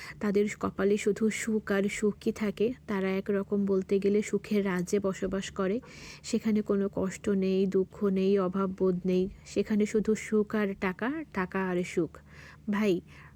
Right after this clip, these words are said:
টাকা ইনকাম করা কি এতই সহজ? সুখ কি চাইলেই পাওয়া যায়? সুখ কি, আহ, দুই টাকা দিয়ে কেনা একটা সস্তা মোয়া যে চাইলাম আর পেয়ে গেলাম?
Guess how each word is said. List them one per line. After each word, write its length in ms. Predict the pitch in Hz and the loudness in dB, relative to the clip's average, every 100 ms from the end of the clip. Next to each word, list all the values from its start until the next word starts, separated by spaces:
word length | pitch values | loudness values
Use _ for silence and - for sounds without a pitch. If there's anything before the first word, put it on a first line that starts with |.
| - - | -20 -4
টাকা 200 | 226 226 | -2 2
ইনকাম 360 | 240 226 233 226 | 2 2 0 2
করা 280 | 220 214 208 | 2 2 2
কি 160 | 226 | 0
এতই 420 | 220 202 - 226 | 0 0 0 2
সহজ? 520 | 214 214 202 208 180 - - - | 2 0 2 2 0 -8 -20 -16
সুখ 340 | - - 214 - - | -4 2 2 0 -2
কি 200 | 220 214 - - - - | 2 2 -2 -16 -16 -2
চাইলেই 500 | 220 190 202 220 226 | 2 6 6 4 2
পাওয়া 340 | 214 202 202 | 2 4 2
যায়? 240 | 196 185 - 202 233 | 0 -2 -4 -8 -6
সুখ 240 | - 214 202 | 0 0 0
কি, 180 | - 202 | 0 0
আহ, 100 | 170 - - - - 185 180 180 | 0 -8 -14 -14 -4 0 2 2
দুই 240 | 175 202 190 | 4 4 4
টাকা 280 | 202 208 | 2 2
দিয়ে 240 | 196 208 196 | 2 2 2
কেনা 360 | - 190 190 | 2 0 0
একটা 360 | 185 - 202 196 | -2 -2 -2 -2
সস্তা 440 | - 190 - - | -2 -4 -2 -2
মোয়া 380 | 190 185 185 180 202 220 | 0 2 2 -2 -6 -8
যে 260 | 190 185 | -2 -2
চাইলাম 520 | 180 190 180 180 190 | 0 0 2 0 0
আর 140 | 185 185 | 0 0
পেয়ে 220 | 185 185 180 | 2 2 2
গেলাম? 340 | 185 180 | 0 0